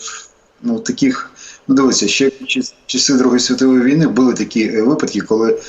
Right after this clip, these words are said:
на-, союзникам під час війни проти Німеччини до-, доводилось руйнувати, ну, щось схоже, і дамби, для того, щоб там зупинити чи по-, покращити наступальні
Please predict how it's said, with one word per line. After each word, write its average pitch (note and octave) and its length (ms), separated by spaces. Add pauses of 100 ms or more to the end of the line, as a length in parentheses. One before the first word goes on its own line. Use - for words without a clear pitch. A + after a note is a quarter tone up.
(220)
на-, A2+ 180
союзникам C#3+ 640
під - 160
час B2 200
війни A#2 160
проти A2 320
Німеччини A#2+ 460
до-, A2+ 180
доводилось A#2 560
руйнувати, A#2 560
ну, - 40
щось - 280
схоже, G2 400 (200)
і A2+ 140
дамби, C3+ 360 (460)
для G#2+ 60
того, C#3 180
щоб - 180
там G#2 360
зупинити B2 580
чи G#2 200
по-, G2+ 260
покращити A2+ 600
наступальні A2+ 680